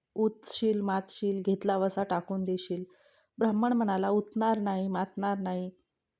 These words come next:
घेतला वसा टाकणार नाही." तेव्हा त्या म्हणाल्या, "श्रावण माशी पहिल्या आदितवारी न बोलता उठावं, सचल्य वस्त्रासहित स्नान करून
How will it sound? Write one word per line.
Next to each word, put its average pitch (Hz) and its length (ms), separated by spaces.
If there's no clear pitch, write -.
घेतला 214 320
वसा 233 240
टाकणार 202 460
नाही." 185 360
तेव्हा 247 240
त्या 269 160
म्हणाल्या, 202 400
"श्रावण 247 400
माशी 254 300
पहिल्या 240 340
आदितवारी 214 720
न 226 220
बोलता 220 380
उठावं, 202 480
सचल्य 247 600
वस्त्रासहित 226 640
स्नान 220 400
करून 196 400